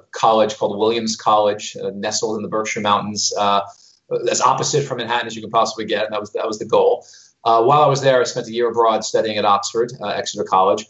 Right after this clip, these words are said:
Phenomenal time to be an American abroad at Oxford. So, so first of all, everyone loved Americans back then. That was, it was, it was really, really fun. Uh, secondly, there was a movie called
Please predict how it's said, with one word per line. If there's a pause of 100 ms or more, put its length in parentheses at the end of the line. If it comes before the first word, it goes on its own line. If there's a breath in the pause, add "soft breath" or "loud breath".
(200)
Phenomenal
time
to
be
an
American (180)
abroad
at
Oxford.
So,
so
first
of
all,
everyone
loved
Americans
back
then.
That
was,
it
was,
it
was
really,
really
fun. (420 loud breath)
Uh,
secondly,
there
was
a
movie
called